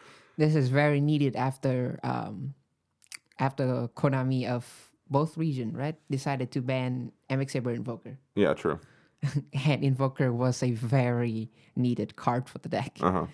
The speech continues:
Speaker 1: because Mesangelato is a warrior, level four Earth, and,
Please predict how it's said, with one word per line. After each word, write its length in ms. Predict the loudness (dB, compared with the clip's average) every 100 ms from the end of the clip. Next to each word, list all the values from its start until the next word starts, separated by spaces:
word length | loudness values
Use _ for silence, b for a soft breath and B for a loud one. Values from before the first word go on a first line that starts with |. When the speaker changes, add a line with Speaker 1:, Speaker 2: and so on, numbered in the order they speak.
| B B
Speaker 1:
because 500 | -6 -2 0 -2 -6 -2
Mesangelato 840 | 0 2 0 0 0 0 0 -2
is 200 | -4 -4
a 240 | -4 -4 -2
warrior, 440 | 2 2 0 -2
level 240 | -2 -4 -4
four 240 | -2 -2 0
Earth, 380 | -4 -6 -18 _ -6
and, 420 | -4 -2 -4 -6